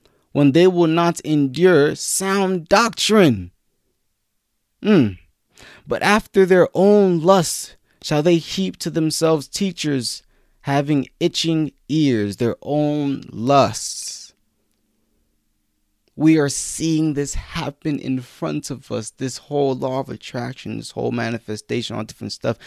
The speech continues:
It's people getting their own teachers because of their own lusts.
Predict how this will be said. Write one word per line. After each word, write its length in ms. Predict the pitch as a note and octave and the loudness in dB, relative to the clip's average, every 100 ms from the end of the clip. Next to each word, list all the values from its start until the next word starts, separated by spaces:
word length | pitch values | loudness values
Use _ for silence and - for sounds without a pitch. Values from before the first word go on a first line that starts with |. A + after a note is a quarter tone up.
| - - | -20 -16
It's 240 | - A2+ - - | -10 -8 -10 -4
people 580 | E3+ D#3+ - C3 F#2+ | -4 -4 -4 -6 -6
getting 440 | E2+ C3 D3 C#3 A#2+ | -2 0 2 0 0
their 180 | A2+ A2+ | -2 -2
own 240 | A2 G#2+ | -4 -6
teachers 800 | - D#3+ D#3+ - B2 G#2 F#2 - | -6 -6 -6 -6 -6 -6 -8 -14
because 460 | - - - C#3+ C3+ | -16 -10 -6 -4 -4
of 140 | A#2 | -4
their 220 | G#2 G2 | -4 -4
own 360 | G2+ F#2+ F#2 F#2 | -4 -6 -8 -2
lusts. 840 | E3 D#3+ A2+ - - - - | 2 2 0 -6 -10 -12 -12